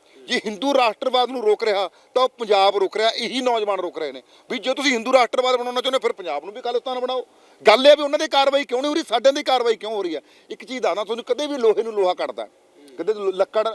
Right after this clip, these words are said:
ਲੱਕੜ ਲੋਹੇ ਨੂੰ ਨਹੀਂ ਕੱਟਦੀ, ਲੋਹੇ ਨੂੰ ਲੋਹਾ ਹੀ ਕੱਟੂ। ਫਿਰ ਜਦੋਂ ਐਦਾਂ ਦੇ ਗੱਲ ਆਉਂਦੇ ਨਾ, ਫਿਰ ਇਹ ਚੁੱਪ ਕਰਦੇ ਨੇ ਕਿ ਨਹੀਂ, ਨਹੀਂ ਚੁੱਪ ਕਰਦੇ। ਤੁਸੀਂ ਮੇਰੀ ਗੱਲ ਦੱਸੋ ਬਾਈ ਜੀ,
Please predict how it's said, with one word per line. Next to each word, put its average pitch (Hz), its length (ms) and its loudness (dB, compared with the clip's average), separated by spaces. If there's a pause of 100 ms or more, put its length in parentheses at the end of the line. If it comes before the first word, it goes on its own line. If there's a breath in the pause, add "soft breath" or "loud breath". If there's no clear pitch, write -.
(120)
ਲੱਕੜ 190 320 -2
ਲੋਹੇ 196 220 2
ਨੂੰ 196 100 -6
ਨਹੀਂ 214 100 -8
ਕੱਟਦੀ, 208 340 -4 (480)
ਲੋਹੇ 196 240 2
ਨੂੰ 262 100 -4
ਲੋਹਾ 208 200 4
ਹੀ 196 40 2
ਕੱਟੂ। 135 320 -10 (260 soft breath)
ਫਿਰ 196 120 -4
ਜਦੋਂ 226 280 0
ਐਦਾਂ 208 300 2
ਦੇ 240 80 0
ਗੱਲ 208 200 0
ਆਉਂਦੇ 220 160 -4
ਨਾ, 294 140 -4
ਫਿਰ 233 200 -2
ਇਹ 277 60 2
ਚੁੱਪ 233 220 -4
ਕਰਦੇ 143 260 -4
ਨੇ 156 80 -10
ਕਿ 208 100 -4
ਨਹੀਂ, 214 220 -6
ਨਹੀਂ 277 120 -12
ਚੁੱਪ 311 180 -8
ਕਰਦੇ। 262 460 2 (720 soft breath)
ਤੁਸੀਂ 247 220 -8
ਮੇਰੀ 240 180 -2
ਗੱਲ 226 160 2
ਦੱਸੋ 208 260 -2
ਬਾਈ 202 120 0
ਜੀ, 196 180 -8